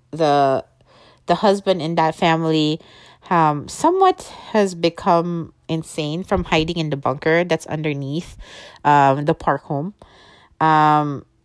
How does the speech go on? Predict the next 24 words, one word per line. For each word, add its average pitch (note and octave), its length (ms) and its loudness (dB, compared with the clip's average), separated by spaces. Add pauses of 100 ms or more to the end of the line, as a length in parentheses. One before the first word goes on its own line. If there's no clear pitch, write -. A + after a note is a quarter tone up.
(120)
and F3+ 220 2
then F3+ 260 2
mirroring B3 460 -2
that E3 280 4
is, - 480 -2 (100)
uh, C#3 560 4 (180)
the F3 60 -4
Kim D4 200 -2
patriarch, D#3+ 520 0
Ki-taek, D#3 420 -2 (160)
ended F3+ 340 -2
up E3 240 0
hiding A#3+ 460 -2
in F#3+ 60 -4
the E3+ 180 -4
same D3+ 160 -2
bunker C#3+ 340 -2
after D#3 380 -2
the D#3+ 120 -2
events D3 460 -6
of D3 240 -4
the C#3+ 80 -6
last C3+ 400 -4
half C3 260 -8